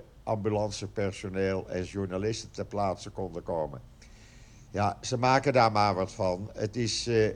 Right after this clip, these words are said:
opnieuw de N O S die enorm onbetrouwbaar, onbetrouwbaar is. En dan komt er nog een heel verhaal, een video van die correspondenten van de N O S.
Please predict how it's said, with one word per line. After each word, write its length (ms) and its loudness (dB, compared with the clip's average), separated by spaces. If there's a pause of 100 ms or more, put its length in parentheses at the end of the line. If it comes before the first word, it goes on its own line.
(160)
opnieuw 600 2
de 280 0
N 60 0
O 240 6
S 200 -4 (160)
die 380 -4 (480)
enorm 840 -2 (100)
onbetrouwbaar, 1200 -2 (100)
onbetrouwbaar 760 2
is. 240 -6 (1120)
En 100 -6
dan 100 4
komt 200 4
er 60 2
nog 140 8
een 80 6
heel 360 8
verhaal, 960 4
een 100 2
video 720 4 (600)
van 240 0
die 100 -2
correspondenten 720 2
van 180 2
de 200 0
N 60 -2
O 220 2
S. 180 -6